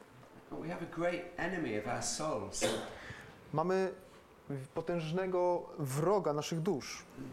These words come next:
Speaker 1: Satan despises us.
Speaker 2: Szatan, e, szatan, em, nas,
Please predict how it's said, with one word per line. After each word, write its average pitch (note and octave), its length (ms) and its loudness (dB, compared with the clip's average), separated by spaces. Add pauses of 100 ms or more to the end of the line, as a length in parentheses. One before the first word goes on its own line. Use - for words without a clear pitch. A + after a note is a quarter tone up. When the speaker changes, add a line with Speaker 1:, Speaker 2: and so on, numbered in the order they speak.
Speaker 1:
Satan E3 680 -2
despises D#3 840 -2
us. - 360 -6 (280)
Speaker 2:
Szatan, E3+ 800 2
e, E3 60 0 (720)
szatan, E3 580 2
em, D3+ 320 2
nas, D3+ 480 0